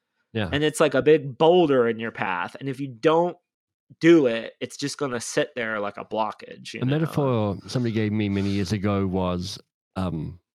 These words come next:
Speaker 1: it's like, imagine this whole process is you swimming underwater, and the longer you can hold your breath, the more interesting a place it is that you pop up.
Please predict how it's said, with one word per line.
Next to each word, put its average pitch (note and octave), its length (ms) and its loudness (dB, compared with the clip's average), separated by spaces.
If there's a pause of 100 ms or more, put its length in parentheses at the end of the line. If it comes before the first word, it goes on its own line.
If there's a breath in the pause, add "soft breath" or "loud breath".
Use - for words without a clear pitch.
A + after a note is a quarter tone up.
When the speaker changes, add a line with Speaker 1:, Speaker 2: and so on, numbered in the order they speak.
(100)
Speaker 1:
it's - 100 -8
like, G#2+ 140 -2
imagine A#2+ 380 0
this G#2+ 120 -2
whole G#2+ 140 -2
process G2+ 520 -4
is F2+ 180 -6
you G#2+ 140 -2
swimming G#2 400 -2
underwater, F#2+ 640 -2 (640)
and A#2 140 -2
the A2 80 0
longer C3 400 -2
you B2+ 180 -2
can A#2+ 140 -2
hold G2+ 320 -2
your G2+ 80 -2
breath, E2+ 560 -6
the G#2 160 -8
more G#2 220 0
interesting G#2+ 460 -4
a F#2+ 60 -4
place G2+ 380 -4
it F#2+ 100 -4
is F#2 140 -4
that F2+ 100 -6
you F#2+ 120 -6
pop F#2 280 -6
up. - 360 -10